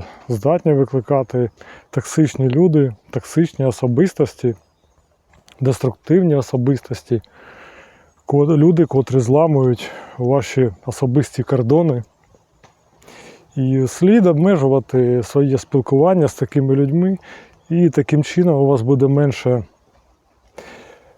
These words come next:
е, можливостей, менше ризику, е,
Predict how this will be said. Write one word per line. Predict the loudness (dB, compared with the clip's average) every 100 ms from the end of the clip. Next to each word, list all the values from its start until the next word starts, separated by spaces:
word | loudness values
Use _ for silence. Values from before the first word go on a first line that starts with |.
| _ _ _ _ _ -20 -20 _ _ _ _ -8
е, |
можливостей, | -6 -2 -2 2 4 4 2 0 0 0 -2 -14 -20 _ _ _ _ _ _ -8
менше | -2 0 0 0 0
ризику, | 2 2 0 0 0 0 -8 -20 -20
е, | _